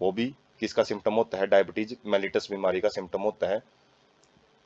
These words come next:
जिसकी वजह से urine में ketone bodies हैं उनको check किया जाता है।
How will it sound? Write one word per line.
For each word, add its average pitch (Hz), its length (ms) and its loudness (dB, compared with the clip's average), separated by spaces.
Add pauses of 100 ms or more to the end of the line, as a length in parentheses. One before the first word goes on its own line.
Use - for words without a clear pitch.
(260)
जिसकी 123 300 -2
वजह 117 180 6
से 117 120 0
urine 110 260 2
में 113 140 0
ketone 107 320 2
bodies 98 340 0
हैं 107 160 -6 (120)
उनको 101 280 -2
check 92 220 4
किया 92 200 -2
जाता 87 280 -2
है। 82 160 -8